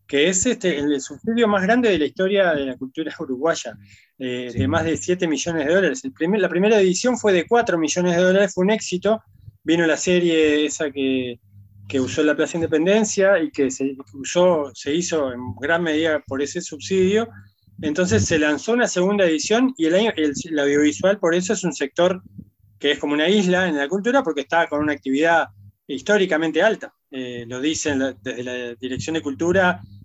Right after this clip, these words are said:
Speaker 1: para abajo todos los, los representantes
Speaker 2: Lo que pasa es que es un
Speaker 1: de
Speaker 2: fue-, lo que pasa es que estamos viviendo, eso es un fuego que estamos viviendo porque, eh, América Latina está prendida a fuego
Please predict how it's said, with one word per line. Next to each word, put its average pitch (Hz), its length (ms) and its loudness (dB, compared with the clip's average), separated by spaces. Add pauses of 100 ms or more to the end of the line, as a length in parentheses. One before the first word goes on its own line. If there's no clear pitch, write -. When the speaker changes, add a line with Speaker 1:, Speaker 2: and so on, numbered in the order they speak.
(140)
Speaker 1:
para 135 180 0
abajo 160 420 2
todos 160 240 0
los, 135 320 -6
los 135 140 -6
representantes 131 360 -6
Speaker 2:
Lo - 60 4
que - 40 4
pasa 220 140 2
es 269 60 0
que 277 60 2
es 240 60 0
un 240 60 2
Speaker 1:
de - 80 -6
Speaker 2:
fue-, 233 220 2
lo 170 100 0
que 160 80 -2
pasa 220 160 2
es - 40 4
que 262 40 -4
estamos 254 260 2
viviendo, 226 460 -2 (220)
eso 226 220 -2
es 254 80 -4
un 226 100 0
fuego 247 360 2
que 175 60 -4
estamos 196 240 -2
viviendo 208 460 -4
porque, 147 520 -4
eh, 151 60 -6
América 170 340 -4
Latina 175 280 -6
está 147 160 -4
prendida 175 420 -2
a 190 40 -4
fuego 233 520 -2